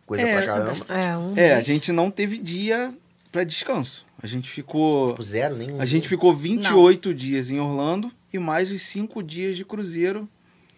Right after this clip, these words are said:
Speaker 2: lá
Speaker 4: E não
Speaker 2: de, da
Speaker 4: tinha
Speaker 2: Disney. Não
Speaker 4: essa
Speaker 2: tinha
Speaker 4: de
Speaker 2: dia de descanso,
Speaker 4: coloca
Speaker 2: não.
Speaker 4: um
Speaker 3: Que
Speaker 4: parque
Speaker 3: isso.
Speaker 4: e outro, no
Speaker 2: A
Speaker 4: dia
Speaker 2: gente
Speaker 4: seguinte, o compras pra, ou um parque aqua-, não, é,
Speaker 2: A gente
Speaker 4: é
Speaker 2: arras-,
Speaker 4: Magic
Speaker 2: foi
Speaker 4: Kingdom,
Speaker 2: arrastando.
Speaker 4: Epcot e
Speaker 2: A
Speaker 4: vambora.
Speaker 2: gente,
Speaker 3: Isso.
Speaker 2: não, é.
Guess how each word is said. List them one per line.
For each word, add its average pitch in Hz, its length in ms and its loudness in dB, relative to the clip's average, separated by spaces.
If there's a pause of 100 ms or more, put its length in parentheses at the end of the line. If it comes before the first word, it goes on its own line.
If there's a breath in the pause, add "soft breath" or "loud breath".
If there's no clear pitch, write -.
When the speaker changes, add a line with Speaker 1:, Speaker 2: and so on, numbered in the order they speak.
(640 soft breath)
Speaker 2:
lá 151 220 0
Speaker 4:
E 247 40 2
não 269 120 0
Speaker 2:
de, 262 80 0
da 220 60 -6
Speaker 4:
tinha 262 200 -2
Speaker 2:
Disney. 285 180 0
Não 269 200 4
Speaker 4:
essa 311 160 2
Speaker 2:
tinha 240 220 4
Speaker 4:
de 247 120 2
Speaker 2:
dia 233 140 2
de 214 120 -4
descanso, 240 600 -4
Speaker 4:
coloca 277 360 2
Speaker 2:
não. 320 80 0
Speaker 4:
um - 40 -2
Speaker 3:
Que 302 60 -2
Speaker 4:
parque 320 580 4 (280)
Speaker 3:
isso. - 100 -10
Speaker 4:
e 269 180 0
outro, 262 480 0
no 226 100 -4
Speaker 2:
A - 40 0
Speaker 4:
dia 117 140 0
Speaker 2:
gente 196 120 -4
Speaker 4:
seguinte, 262 580 0
o 247 80 -4
compras 269 840 2
pra, 226 300 2
ou 254 160 4
um 247 40 0
parque 240 260 0
aqua-, 226 200 -4
não, 208 240 -4
é, 180 80 0
Speaker 2:
A 156 100 -6
gente 143 180 2
Speaker 4:
é 196 100 4
Speaker 2:
arras-, 190 180 2
Speaker 4:
Magic 240 220 0
Speaker 2:
foi 294 200 6
Speaker 4:
Kingdom, 311 140 8
Speaker 2:
arrastando. 254 460 4
Speaker 4:
Epcot 254 600 2
e 285 300 0
Speaker 2:
A 359 60 -8
Speaker 4:
vambora. 349 460 6
Speaker 2:
gente, - 180 4
Speaker 3:
Isso. 269 260 0
Speaker 2:
não, 214 320 4
é. 143 180 4